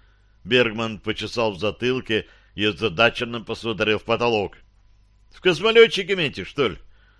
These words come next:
А атмосферники тут при чем? Нашел бы лучше в навигаторы,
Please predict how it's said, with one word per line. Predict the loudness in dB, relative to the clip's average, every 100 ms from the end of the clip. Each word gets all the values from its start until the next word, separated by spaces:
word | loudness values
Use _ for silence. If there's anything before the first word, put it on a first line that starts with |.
| _ _
А | 6 6
атмосферники | 6 0 -4 0 0 0 -6 -8 -8
тут | -8 -8
при | -8 -6
чем? | -2 -2 -4 -12 _ _ _ _ _
Нашел | -8 0 2 4
бы | 4
лучше | 2 0 -2
в | -2
навигаторы, | 0 0 2 2 2 0 -2